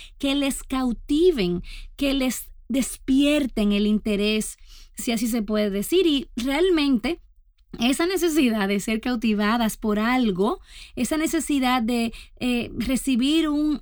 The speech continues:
estímulo o esa necesidad de asombrarnos por algo, es algo que está intrínseco en la forma en la que nosotras hemos sido creadas. O sea que el problema no es ese deseo de ser asombrados por algo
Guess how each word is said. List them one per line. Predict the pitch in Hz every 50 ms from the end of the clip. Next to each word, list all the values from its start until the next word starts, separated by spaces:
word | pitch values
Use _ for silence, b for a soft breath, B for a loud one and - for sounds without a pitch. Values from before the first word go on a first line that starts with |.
| - -
estímulo | - 240 202 - - - - 294 339 381 359 320 302 302 294 285 277 277 269 - -
o | 240 254 247 240 240 B B B B
esa | B 254 233 - 320
necesidad | 311 320 294 320 262 - 311 277 269 269 269
de | 233 220 254 247 -
asombrarnos | 247 233 220 - 285 262 240 233 214 208 226 226 233 254 302 349 381 339 294 247 220 - -
por | - - 214 208 196
algo, | 185 180 175 180 175 180 202 208 B B B B B B B -
es | 294 311 285 -
algo | 359 359 359 359 359 -
que | - 349
está | 302 - - - 311 311 320 - -
intrínseco | 349 339 339 330 269 - - 339 359 415 480 480 370 - - 247 220 208 - - 320 359 b b b b b -
en | 285 285 302
la | 294 285
forma | - - - - 320 339 349 349 320 285 247 233 226 233 - -
en | 247 240 233
la | 233 220
que | - 254 240
nosotras | 226 226 220 - - 269 247 - 247 233 214 - - - -
hemos | 254 262 269 277 277 254 - -
sido | - - - 262 254 247 262 247
creadas. | 214 - 247 247 311 349 330 -
O | 311
sea | 254 320 311
que | 311 - 339 320 302 B B B B B B
el | 302 311 294 254
problema | - 330 302 277 247 285 285 320 403 440 370 302 262 247
no | 240 254 262
es | 277 - -
ese | 330 - - 330 311 302
deseo | 262 262 220 208 175 - - - - 226 226 240 277 294 285
de | 269 240 220
ser | - - 233 240
asombrados | 233 - - 247 220 214 208 208 208 214 226 254 285 294 330 311 -
por | - - 285 277 247
algo | 226 214 202 202 196 190 208 214 B